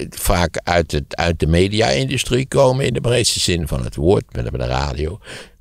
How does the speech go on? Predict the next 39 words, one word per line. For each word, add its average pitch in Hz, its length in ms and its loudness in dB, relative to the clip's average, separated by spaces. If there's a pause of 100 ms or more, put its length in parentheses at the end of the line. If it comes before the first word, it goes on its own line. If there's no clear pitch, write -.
(280)
werken, 67 420 0
televisie 67 960 -2
of, 67 240 -10
of - 200 -12
nou 65 140 -2
ja, 64 380 -2
dat. 71 260 -2 (380)
Ja, - 260 -2
die, 76 520 -6 (200)
daar - 200 -2
zit 131 240 0
natuurlijk - 300 -6
die, 85 300 0
die 85 200 0
recente 101 480 0
geschiedenis 85 520 -2
zit 101 180 0
daar 73 140 2
slecht - 420 -4
in. 131 240 2 (440)
Dat - 180 -4
valt - 260 0
eigenlijk 113 380 -2
aan 110 80 -4
die 107 120 0
personen 123 580 4
niet 110 200 2
zo - 420 0
specifiek 82 760 0
te 73 140 -4
verwijten, 90 680 2 (380)
omdat 190 300 0
ze - 120 0
het 92 140 2
niet - 180 0
op - 100 -2
school 226 340 6
geleerd 170 380 4
hebben, - 320 0